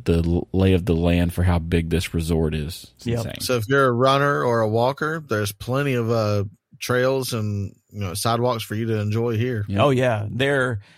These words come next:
Speaker 3: It's a
Speaker 2: they're
Speaker 3: beautiful
Speaker 2: dedicated.
Speaker 3: area.
Speaker 2: Yeah, they're dedicated jogging trails just over a mile long, uh, as it's mapped around the resort. So if you wanna use Disney's measurements, uh, you can, you can track your,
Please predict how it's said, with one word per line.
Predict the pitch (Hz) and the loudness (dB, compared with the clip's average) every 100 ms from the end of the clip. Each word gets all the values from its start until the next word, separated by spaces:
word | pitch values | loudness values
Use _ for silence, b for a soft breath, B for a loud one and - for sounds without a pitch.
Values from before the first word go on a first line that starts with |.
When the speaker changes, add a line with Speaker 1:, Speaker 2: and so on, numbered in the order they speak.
| b | b
Speaker 3:
It's | 113 | -8
a | 127 | -2
Speaker 2:
they're | |
Speaker 3:
beautiful | 139 165 - 110 | 4 4 4 2
Speaker 2:
dedicated. | 107 131 123 | 2 2 0
Speaker 3:
area. | 98 - _ _ _ | -2 -8 _ _ _
Speaker 2:
Yeah, | 131 120 | -2 0
they're | 120 | 0
dedicated | 131 147 151 156 127 | 0 0 0 0 0
jogging | 113 131 143 | 2 2 0
trails | 117 120 117 | 0 0 0
just | 123 113 | -2 -2
over | 123 123 120 | 0 0 0
a | |
mile | 113 117 120 107 | 0 0 0 -2
long, | 104 120 113 101 98 - | 0 0 0 -2 -6 -8
uh, | 123 117 110 | -4 -2 -2
as | - 117 | -2 -4
it's | 104 | -2
mapped | 117 120 113 120 | -2 -2 -2 -2
around | 113 113 107 | 0 0 2
the | 107 101 98 - | 2 0 -2 -4
resort. | 123 98 117 117 101 | -4 0 0 0 0
So | 127 | 0
if | 110 | 0
you | 117 | 2
wanna | 120 107 | 2 2
use | 110 113 104 - B B 117 110 | 0 0 -2 -6 B B -14 0
Disney's | 131 147 135 104 | 2 4 4 4
measurements, | 120 113 120 117 117 - | 2 2 0 0 -2 -4
uh, | 101 117 | -2 -2
you | 113 113 | 0 -2
can, | 117 107 101 101 | 0 0 0 -2
you | 120 | -4
can | 113 104 | 0 0
track | 98 123 110 | 0 0 0
your, | 113 104 101 | 0 2 0